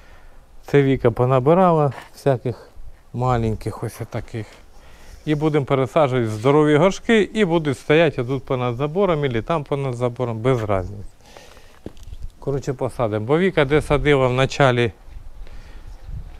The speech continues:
весни, ну ось, бачите, маленьке садила вже як,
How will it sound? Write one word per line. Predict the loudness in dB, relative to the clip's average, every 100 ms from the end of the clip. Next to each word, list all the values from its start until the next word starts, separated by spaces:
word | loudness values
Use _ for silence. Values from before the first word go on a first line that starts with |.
| -20 -20 -20 -20 -20 -14 0
весни, | 2 2 2 2 2 0 -10 -16 -16 -16 -2
ну | 2 4 4
ось, | 2 0 0
бачите, | 2 2 0 0
маленьке | 2 2 0 -4 -4
садила | -2 0 2 2
вже | 2
як, | 0